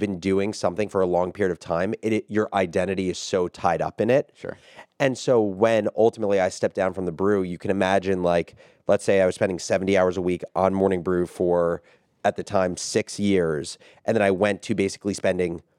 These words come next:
Speaker 1: twenty hours a week on the business and now having this remaining sixty hours to think about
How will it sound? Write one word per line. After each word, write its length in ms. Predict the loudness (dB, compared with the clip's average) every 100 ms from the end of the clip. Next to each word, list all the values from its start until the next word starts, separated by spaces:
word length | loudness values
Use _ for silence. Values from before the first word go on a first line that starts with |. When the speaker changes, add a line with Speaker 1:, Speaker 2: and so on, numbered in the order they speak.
| _ _ _ -16
Speaker 1:
twenty 400 | 0 2 4 4
hours 240 | 4 2
a 40 | 0
week 180 | 0
on 100 | 0
the 80 | 0
business 380 | -2 -2 -2 -2
and 160 | 0 2
now 220 | 2 2
having 260 | 2 0
this 160 | -2 0
remaining 400 | 2 2 0 -2
sixty 440 | -4 -6 -4 2
hours 240 | 4 4 4
to 120 | 0
think 320 | -2 0 0
about 400 | 0 2 4 2